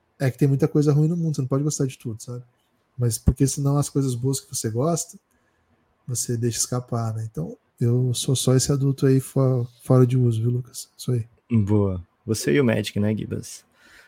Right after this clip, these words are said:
Speaker 1: Pô,
Speaker 2: É,
Speaker 1: tá
Speaker 2: no
Speaker 1: começando a
Speaker 2: caso
Speaker 1: usar, né? Tá começando a usar, né, o, o, a, os adultos do Magic, né?
Speaker 2: Boa. E assim, no caso do Magic, esses meninos adultos tão em uso, né, agora, nesse momento, né?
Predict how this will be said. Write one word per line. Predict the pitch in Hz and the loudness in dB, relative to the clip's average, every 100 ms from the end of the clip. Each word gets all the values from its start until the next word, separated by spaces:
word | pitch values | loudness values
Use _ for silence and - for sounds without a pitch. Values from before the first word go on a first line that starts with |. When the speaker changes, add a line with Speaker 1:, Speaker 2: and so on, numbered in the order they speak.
| - | 4
Speaker 1:
Pô, | 120 | 8
Speaker 2:
É, | 123 127 | 10 10
Speaker 1:
tá | 127 | 8
Speaker 2:
no | 160 | 6
Speaker 1:
começando | 240 | 6
a | 165 | 6
Speaker 2:
caso | 175 247 302 | 6 6 4
Speaker 1:
usar, | 262 240 | 4 2
né? | 226 240 - - | 0 -4 -8 -12
Tá | 226 | -10
começando | 269 277 277 285 | -8 -6 -6 -6
a | |
usar, | 294 220 170 156 | -2 0 0 0
né, | 160 | -2
o, | 160 147 156 - | -4 -8 -12 -10
o, | 160 | -12
a, | 170 - | -12 -8
os | 135 | -4
adultos | 147 135 135 - | -2 -2 -6 -8
do | 165 | -8
Magic, | 127 123 120 123 | -6 -6 -6 -10
né? | 135 - _ _ - - - - | -14 -14 _ _ -20 -20 -14 -6
Speaker 2:
Boa. | 127 131 117 113 110 117 | 6 8 10 10 10 8
E | - 160 | 8 8
assim, | 165 165 | 8 8
no | 139 | 8
caso | 139 135 143 143 | 10 10 10 8
do | 143 147 | 4 2
Magic, | 147 143 156 - 196 196 208 202 _ - | 6 4 2 -2 0 2 0 -4 _ -6
esses | 117 120 117 | -4 -2 -2
meninos | 123 120 120 | 2 2 2
adultos | 123 117 120 - | 2 2 0 -2
tão | 147 156 175 180 175 | -6 -4 -4 -4 2
em | 156 | 4
uso, | 139 113 104 | 4 2 0
né, | 95 | -2
agora, | 104 98 95 | -4 -2 -2
nesse | 101 98 107 | -2 -4 -4
momento, | 98 87 82 | -2 -4 -8
né? | 95 | -14